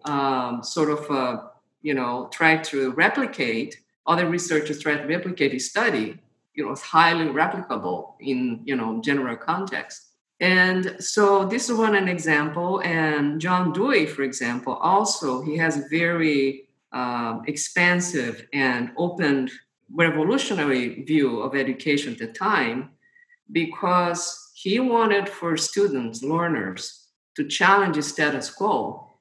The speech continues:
And the way he saw education at the time, it was about a fixed education. You go to school,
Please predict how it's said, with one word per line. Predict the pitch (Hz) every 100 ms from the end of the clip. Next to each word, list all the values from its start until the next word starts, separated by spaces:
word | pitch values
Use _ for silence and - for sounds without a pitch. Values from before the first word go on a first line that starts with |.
| _ -
And | 156
the | 170
way | 185 233 262
he | 247
saw | 220 - 202
education | 185 175 175 175 196 190 175
at | 156
the | 147 139
time, | - 233 214 139 139 165
it | -
was | 185 185
about | 165 160 160 156 151
a |
fixed | 139 - 196 -
education. | 160 143 - 165 156 135
You | 139
go | 170
to | 135
school, | - - 170 156 151 147